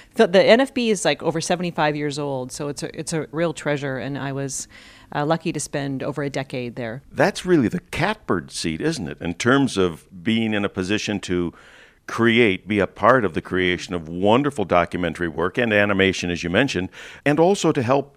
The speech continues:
Speaker 2: emerging artists blossom. What did you have to have in your satchel when you showed up at the N F B? What had you done prior to that made you the right person at the right time and the right job?
Speaker 1: Just being sassy.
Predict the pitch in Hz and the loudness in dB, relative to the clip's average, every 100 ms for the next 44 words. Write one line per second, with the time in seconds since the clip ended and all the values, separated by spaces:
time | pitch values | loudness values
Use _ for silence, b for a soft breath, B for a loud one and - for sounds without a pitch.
0 | - 131 123 127 196 185 127 101 85 82 | 0 2 4 2 2 -2 -2 -2 0 -2
1 | 90 - - - 113 107 147 190 - 104 | -4 -8 -14 -14 -6 0 0 -2 -4 -6
2 | 78 - - 185 233 135 220 147 139 120 | -6 -10 -4 -4 -4 -6 -4 -2 -2 0
3 | 123 120 107 127 208 - - 117 92 - | 2 2 2 0 -2 -4 2 2 2 0
4 | 95 98 - 113 110 101 - - 151 131 | -2 -2 -2 0 0 -2 -4 2 4 6
5 | 135 165 95 - - _ 120 107 120 117 | 4 4 0 -6 -20 _ -2 2 4 4
6 | 117 113 208 185 123 139 135 135 127 131 | 4 0 -2 0 0 0 -2 -2 2 4
7 | 127 120 - 113 117 110 - 170 135 113 | 4 2 0 4 4 2 0 0 0 -2
8 | 127 113 113 92 101 101 B B B 101 | -2 -2 -2 -2 -2 -4 B B B 2
9 | 107 110 - 104 101 - 92 95 90 92 | 6 4 2 0 0 0 -6 -2 0 0
10 | - 90 90 87 87 87 92 87 95 90 | 0 -2 0 -2 -2 0 0 4 6 6
11 | 85 - - 208 233 - - 214 233 196 | 6 -2 -4 -2 -2 -6 -6 0 2 0
12 | - 214 196 294 - 180 | -4 4 6 6 2 0